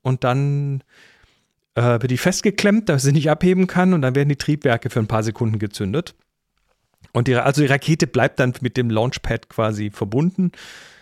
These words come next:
Deshalb nennt man das auch Static, also statisch.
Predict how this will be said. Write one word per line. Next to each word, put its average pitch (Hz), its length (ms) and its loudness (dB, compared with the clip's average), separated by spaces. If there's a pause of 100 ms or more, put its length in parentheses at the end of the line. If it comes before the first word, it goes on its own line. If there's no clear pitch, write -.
(220)
Deshalb 117 260 -2
nennt 120 140 0
man 117 140 0
das 107 180 -4
auch - 240 -16
Static, 147 520 -2
also 98 180 -4
statisch. 131 800 -4